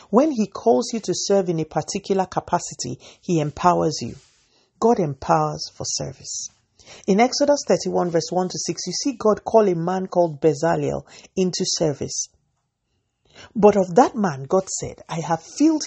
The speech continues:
him with the Spirit of God in wisdom and skill, in understanding and intelligence, in knowledge and in all kinds of craftsmanship." In other words, God had equipped him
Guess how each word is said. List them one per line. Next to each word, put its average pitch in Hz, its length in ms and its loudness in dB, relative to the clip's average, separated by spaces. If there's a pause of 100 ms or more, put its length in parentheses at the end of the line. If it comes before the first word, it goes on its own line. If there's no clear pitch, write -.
him 165 260 -4
with 151 140 -6
the 151 100 -4
Spirit 247 400 -4
of 139 180 -4
God 135 320 -2 (100)
in 135 280 -6
wisdom 269 500 0 (100)
and 247 200 -4
skill, 135 480 -8 (320)
in 165 160 2
understanding 226 840 -2
and 156 160 -6
intelligence, 139 800 -6 (260)
in 156 240 0
knowledge 226 420 2 (240)
and 180 140 -4
in 170 100 -2
all 190 220 4
kinds 165 640 -8
of - 160 -16
craftsmanship." - 1040 -8 (640)
In 160 180 -2
other 262 220 4
words, 151 180 -2 (100)
God 220 180 2
had 151 140 -2
equipped - 460 -6
him - 180 -10